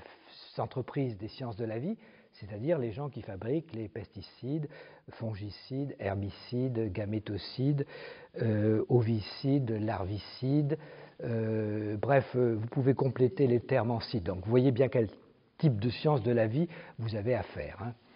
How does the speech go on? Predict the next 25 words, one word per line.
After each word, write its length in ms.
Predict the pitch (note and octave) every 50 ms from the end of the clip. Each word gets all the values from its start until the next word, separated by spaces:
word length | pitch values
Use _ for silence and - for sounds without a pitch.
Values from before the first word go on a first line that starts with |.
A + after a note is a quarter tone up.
| - - -
C'est 160 | - - A#2+
les 100 | G2+ G2
sciences 200 | - - A#2 G2
de 80 | G2+ G2+
la 100 | G2 A2+
mort. 300 | A#2+ F2+ D2+ - - - _ _ _ _ _ _ - - - - -
Donc 180 | - D3+ D#3 B2+
on 120 | C#3 A#2
a 80 | A2+ -
confié 600 | - C3 A#2+ - - - - E3+ F3+ G#3 A3 G#3 - - - - - -
l'avenir 800 | A#2 B2 C3 B2 G2+ A#2+ B2+ C3+ C#3 C3 B2+ A#2 G#2+ - - - - - -
du 240 | G2+ G2 F#2 G#2+
vivant, 580 | G#2 F2+ F#2 A#2 A#2+ A#2 A2 D#3+ F#3 A3 A#3 -
l'avenir 640 | G2+ E2 G#2 A#2 A#2 F#2+ G#2 A2+ A#2+ A#2+ A#2 A2 E2
de 160 | D2+ F#2 F#2 E2+ F2 F2+ F2
notre 260 | G#2 A2 - - G#2+
avenir, 420 | B2 C3 C3+ F3 G#3 A3+ B3 A3+ - - - - - -
en 140 | - C3 A#2+
quelque 300 | - - A#2 - - C3
sorte, 400 | A2+ - - G#3 A#3 G#3 - -
aux 160 | E3+ - D#3+
sciences 280 | - - - G3+ F3+ D#3
de 60 | D#3+
la 120 | C#3+ C#3
mort. 380 | D3+ D#3 C3+ G#2 F2+ F2 -